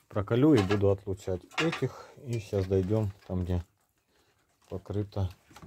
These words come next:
две недели назад. Так, здесь то. А, и здесь, ребята, у меня приезжали, забрали немного крольчат на развод. Ну, или на мясо, я не знаю. Осталась здесь троечка. Да,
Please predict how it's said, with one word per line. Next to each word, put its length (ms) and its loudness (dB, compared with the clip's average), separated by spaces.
две 180 2
недели 380 2
назад. 500 0
Так, 100 -6
здесь 360 2
то. 260 -2
А, 120 0
и 60 2
здесь, 260 0
ребята, 300 0
у 20 2
меня 140 2
приезжали, 400 0
забрали 380 -4
немного 340 -4
крольчат 440 -8
на 120 -4
развод. 440 -4
Ну, 140 0
или 80 4
на 120 0
мясо, 300 -6
я 120 -8
не 120 -8
знаю. 340 -12
Осталась 320 -4
здесь 180 -8
троечка. 480 -14
Да, 220 -2